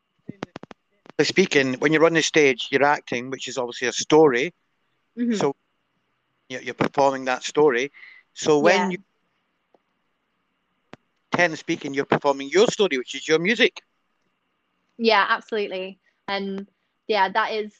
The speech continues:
Speaker 2: such an exciting thought, really. And, you know, even being able to write my own songs has been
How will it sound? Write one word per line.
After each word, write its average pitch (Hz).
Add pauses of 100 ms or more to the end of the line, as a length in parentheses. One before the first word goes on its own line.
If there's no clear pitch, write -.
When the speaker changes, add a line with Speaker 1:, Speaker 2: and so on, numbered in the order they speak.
(880)
Speaker 2:
such -
an 196
exciting 175
thought, 170
really. 185
And, 185
you 233
know, 214
even 247
being 226
able 214
to 196
write 185
my 190
own 185
songs 185
has 185
been 175